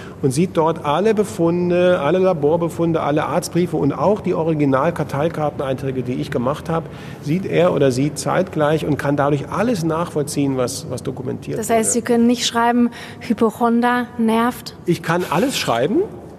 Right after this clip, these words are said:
Speaker 1: aber der Patient liest mit.
Speaker 2: Okay.
Speaker 1: Also ich kann schreiben, "Patient nervt", ich kann auch Sachen schreiben wie, äh, "Patient ist, äh, äh, strengt sich nicht an, ist indolent, ist, äh",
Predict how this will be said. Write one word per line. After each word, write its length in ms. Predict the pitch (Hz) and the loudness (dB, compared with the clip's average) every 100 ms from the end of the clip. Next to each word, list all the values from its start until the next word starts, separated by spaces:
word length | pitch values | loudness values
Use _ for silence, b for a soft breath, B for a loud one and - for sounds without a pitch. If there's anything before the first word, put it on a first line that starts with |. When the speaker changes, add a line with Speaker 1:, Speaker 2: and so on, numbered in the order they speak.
| - | -4
Speaker 1:
aber 260 | 127 143 151 | -2 0 0
der 80 | 147 | 0
Patient 420 | 175 175 170 170 - | -2 2 2 0 0
liest 280 | 156 156 202 | -2 0 -2
mit. 280 | 147 - - - | -2 -4 -16 -14
Speaker 2:
Okay. 220 | 240 - 147 | -12 -4 0
Speaker 1:
Also 160 | 139 | 0
ich 80 | 143 | 0
kann 180 | 156 147 | -2 -2
schreiben, 260 | 147 143 | -2 -2
"Patient 360 | 139 - 131 123 | -2 0 0 2
nervt", 320 | 123 160 202 | 2 2 -2
ich 100 | 131 | -4
kann 140 | 147 139 | 0 0
auch 80 | |
Sachen 280 | 127 135 151 | 0 0 -2
schreiben 400 | 143 135 139 139 | -2 0 2 2
wie, 280 | 135 135 135 135 B B B - | 2 2 0 -4 B B B -2
äh, 720 | 139 131 127 127 131 139 135 | 4 6 6 6 4 0 -4
"Patient 500 | 131 123 - 139 139 | -2 -2 2 2 0
ist, 460 | - 131 - - 165 | -2 -2 -2 -6 -8
äh, 40 | 139 | -2
äh, 1200 | 135 120 123 123 127 131 147 - 135 127 127 123 131 135 123 120 135 151 156 160 156 | 0 2 0 0 0 -2 -4 -2 0 0 0 -2 -6 -8 -4 -6 -6 -8 -6 -6 -8
strengt 320 | - 151 156 | 0 2 2
sich 120 | 147 | 2
nicht 180 | 143 131 | 2 2
an, 200 | 135 170 | 2 2
ist 160 | 170 - | 0 0
indolent, 720 | 175 185 180 165 151 170 170 | 2 4 4 4 4 2 2
ist, 380 | 175 156 - 170 | 0 -2 -4 -6
äh", 640 | 170 147 143 143 143 143 | 0 2 4 4 4 4